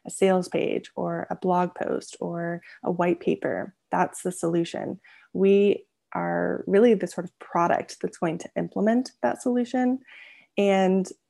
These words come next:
so when, by the time we get to <laughs> introducing ourselves, we've already spent a ton of time on this pitch talking about them, what they're going through, what they need, why they need it now,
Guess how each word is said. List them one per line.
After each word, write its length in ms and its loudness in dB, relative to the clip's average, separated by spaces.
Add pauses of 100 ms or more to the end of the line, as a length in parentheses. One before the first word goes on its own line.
(120)
so 420 2
when, 240 4
by 180 2
the 80 4
time 260 -2
we 80 2
get 240 0
to 520 2 (160)
<laughs> 140 -12
introducing 640 6
ourselves, 580 2 (280)
we've 160 6
already 200 6
spent 240 0
a 40 -4
ton 420 -4
of 120 -2
time 220 -2
on 100 -2
this 180 -4
pitch 300 0
talking 260 -8
about 280 -4
them, 360 6 (300)
what 160 2
they're 100 2
going 300 4
through, 300 4
what 200 2
they 140 2
need, 400 2 (880)
why 280 4
they 160 6
need 200 6
it 180 4
now, 460 -2